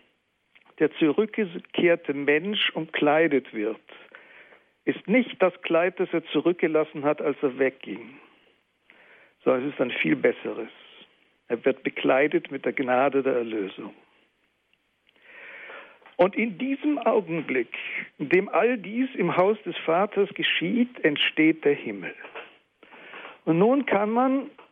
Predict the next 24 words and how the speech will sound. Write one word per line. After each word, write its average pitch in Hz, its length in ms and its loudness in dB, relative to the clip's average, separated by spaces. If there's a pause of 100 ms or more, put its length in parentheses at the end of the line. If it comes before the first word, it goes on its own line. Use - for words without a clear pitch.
(160)
über 185 320 2
alle 233 240 2
diese 185 300 0
Gebäude, 165 520 2
die 185 120 -10
wir 185 120 2
bisher 156 400 0
aufgerichtet 180 680 0
haben, 165 280 0
kleine 160 420 2
Dächer 135 400 0
setzen, 110 560 -10 (280)
was 135 180 -2
ich 143 80 -4
gerade 160 380 0
hier 147 220 -4
mit 156 180 -4
meinen 131 260 0
Holzklötzchen 139 800 -2
tue. 110 360 -2 (2000)
Und 185 220 2
plötzlich 240 500 0
verändert 254 720 0
sich 170 160 -8